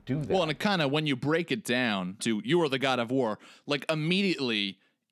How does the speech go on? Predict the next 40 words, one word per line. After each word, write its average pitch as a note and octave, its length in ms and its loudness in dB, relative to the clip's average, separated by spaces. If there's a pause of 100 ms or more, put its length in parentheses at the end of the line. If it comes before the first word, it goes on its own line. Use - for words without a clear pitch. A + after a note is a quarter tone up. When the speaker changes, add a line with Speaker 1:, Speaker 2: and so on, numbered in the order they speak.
Speaker 2:
each D#3 220 -6
person E3 260 -4
that B2 140 -6
thinks C3 220 -4
God D3 240 2
of B2+ 100 -4
War, B2 280 0
you're A#2+ 200 -4
going C#3 380 -4
to A2+ 80 -2
have A2 440 -6
personality B2+ 920 0 (600)
that B2+ 200 0
you're B2+ 160 0
going A#2+ 300 -2
to A2+ 40 0
be A2 80 -4
thinking A2 340 -6
of. F#2+ 120 -8
Oh, C#3+ 120 0
this C3+ 200 -2
guy F#3 320 -2 (260)
could A2 160 -6
be G2+ 100 -2
very F#2 420 -4
aggressive. C3+ 560 -2
Speaker 1:
Sure. G2 220 4
Speaker 2:
Like, G#2 360 -2 (200)
you C3+ 140 -2
think C3+ 240 -2
of A#2+ 400 0
a A#2+ 120 -2
Speaker 1:
Sure. A2+ 120 0
Speaker 2:
god C#3 420 2
who C3 220 -6
is A#2+ 420 -4 (220)
a A#2 80 -6
god C3+ 240 0
of B2 160 -6
peace, - 440 -4